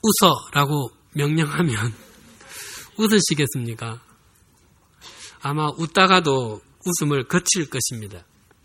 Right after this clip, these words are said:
일반적으로 기뻐하는 것은 외적인 조건에 대한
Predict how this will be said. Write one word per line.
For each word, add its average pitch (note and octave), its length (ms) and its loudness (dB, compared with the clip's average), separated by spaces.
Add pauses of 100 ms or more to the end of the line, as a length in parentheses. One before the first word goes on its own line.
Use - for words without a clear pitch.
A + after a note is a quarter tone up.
(1300)
일반적으로 F#3+ 600 4
기뻐하는 E3 560 2
것은 C3 440 -2 (280)
외적인 G3+ 680 2
조건에 F#3+ 560 2
대한 C#3+ 380 -2